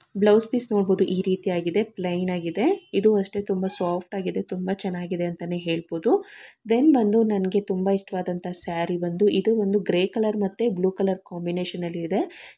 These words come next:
ಸ್ಕೈ ಬ್ಲೂ ಕಲರ್ ಕಾಂಬಿನೇಷನ್ ಅಲ್ಲಿ ಇರುವಂಥ ಸ್ಯಾರಿ ಇದು. ಇದು ತುಂಬಾನೇ ಚೆನ್ನಾಗಿದೆ ಅಂತಾನೆ ಹೇಳ್ಬೋದು. ಬ್ಲೌಸ್ ಬಂದು ನಿಮ್ಗೆ,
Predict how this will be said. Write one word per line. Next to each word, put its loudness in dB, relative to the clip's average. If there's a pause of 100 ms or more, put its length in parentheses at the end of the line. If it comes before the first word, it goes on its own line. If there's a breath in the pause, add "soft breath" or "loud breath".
ಸ್ಕೈ 0
ಬ್ಲೂ 0
ಕಲರ್ -4
ಕಾಂಬಿನೇಷನ್ -6
ಅಲ್ಲಿ -4
ಇರುವಂಥ -4
ಸ್ಯಾರಿ -4
ಇದು. 0 (600 soft breath)
ಇದು -4
ತುಂಬಾನೇ 2
ಚೆನ್ನಾಗಿದೆ -2
ಅಂತಾನೆ -4
ಹೇಳ್ಬೋದು. -2
ಬ್ಲೌಸ್ 4
ಬಂದು 0
ನಿಮ್ಗೆ, 0